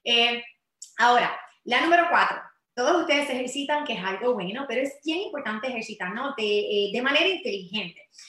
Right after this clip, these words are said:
para mantener ese equilibrio, eh, eh, de, para evitar desequilibrio hormonal. El ejercicio intenso puede empeorar el problema a corto plazo. Porque si, un ejemplo, si ahora mismo tú tienes ya problemas hormonales y no estás durmiendo bien,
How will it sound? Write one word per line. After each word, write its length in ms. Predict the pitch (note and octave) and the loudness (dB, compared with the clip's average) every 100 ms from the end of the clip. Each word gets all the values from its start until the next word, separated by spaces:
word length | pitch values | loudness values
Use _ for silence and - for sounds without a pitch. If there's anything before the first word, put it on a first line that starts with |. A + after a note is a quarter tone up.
| - | -8
para 220 | A#3+ B3 | 0 2
mantener 400 | A#3 A3 A3 A#3+ | 2 -2 -2 -2
ese 240 | C#4+ C#4 A#3+ | -2 -2 -2
equilibrio, 640 | - G#3+ G#3 G#3 A3+ - | -4 -8 -8 -4 -4 -4
eh, 320 | - G3 F#3 - | -4 -2 -2 -6
eh, 240 | A3 - - | -8 -10 -10
de, 160 | G#3 | -8
para 440 | - G#3 G#3 F#3 F#3+ | -2 0 0 0 -2
evitar 420 | A#3+ A#3+ A3 A3+ | -4 -4 -2 -2
desequilibrio 600 | C#4 C#4+ - G#3+ G3 A3 - | 0 -4 -6 -6 -4 -4 -4
hormonal. 540 | G3 F#3+ F3 F#3+ F3+ - - - _ _ | -6 -6 -6 -4 -4 -4 -14 -20 _ _
El 220 | B3 A#3+ | 0 2
ejercicio 580 | A#3+ B3+ A#3 C#4 C4+ F4+ | 2 0 -2 -4 -2 0
intenso 840 | F4+ C#4+ C#4 C4+ B3+ A#3 A3+ D#4+ - | 0 -2 -2 -2 -2 -4 -4 -4 -4
puede 240 | A3 A#3 | -4 -2
empeorar 500 | C#4+ C#4+ B3 A#3+ B3 | -4 -4 -2 2 2
el 120 | C#4 | 0
problema 360 | A#3 A3 A#3+ C#4+ | -2 -4 -2 -2
a 80 | - | -2
corto 320 | G3+ F#3 G#3+ | -6 -8 -10
plazo. 300 | F#3 F#3 - _ _ _ _ - | -10 -14 -18 _ _ _ _ -4
Porque 300 | C4 B3+ B3 | 0 0 0
si, 520 | B3 C4+ B3+ C4 B3+ C4 | -2 -2 -2 0 -4 -6
un 80 | C#4 | -4
ejemplo, 340 | B3 F#3+ G#3 | -4 -4 -4
si 180 | - B3+ | -4 0
ahora 240 | B3 D4+ | 2 2
mismo 240 | F4 F4 D#4+ | 0 -2 -4
tú 120 | C4+ | -6
tienes 280 | B3+ C#4 C4 | -8 -6 -2
ya 160 | B3+ B3 | -2 -2
problemas 380 | A#3 G3+ G#3+ | -2 -4 -4
hormonales 600 | B3+ B3+ A#3+ A#3+ A3+ F#3+ G3 - _ | -4 -4 -4 -2 0 0 -4 -8 _
y 100 | A3 | -6
no 120 | A#3 C4+ | -4 -2
estás 220 | D#4+ D#4+ | -2 -2
durmiendo 560 | C#4+ C4 B3 B3 A#3 | -2 -2 -2 -2 -2
bien, 480 | A3 A3 A#3 G#3+ G#3 | -2 -2 0 0 -2